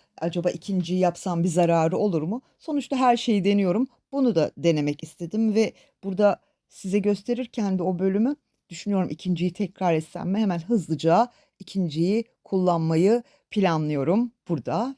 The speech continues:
ve geçiyorum ikinciye. O kalan iki küçük bölüme de bir tane, e, bant yapıştıracağım. Jejudo bant yapıştıracağım ve sabahı bekleyeceğim. Bu karardayım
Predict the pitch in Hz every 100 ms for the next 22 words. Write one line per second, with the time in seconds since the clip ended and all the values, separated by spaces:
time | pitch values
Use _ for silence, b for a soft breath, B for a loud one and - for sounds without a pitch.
0 | 160 190 262 _ 151 - 131 156 302 -
1 | _ _ - - 170 - - - _ _
2 | _ _ _ _ _ _ _ _ b b
3 | b b 233 220 - 220 208 - - -
4 | _ - - - 208 202 165 143 170 254
5 | 302 _ _ 294 - 165 135 127 143 262
6 | - _ _ _ - - 190 190 180 -
7 | 175 190 - - - - 131 - 123 165
8 | 202 147 139 127 - - - 165 190 233
9 | 262 _ b b b b _ _ 233 233
10 | 165 - 160 156 185 220 - _ - 220
11 | 233 - - 285 202 185 131 - - -
12 | - - _ _ _ - 196 - 170 131
13 | 127 117 135 135 220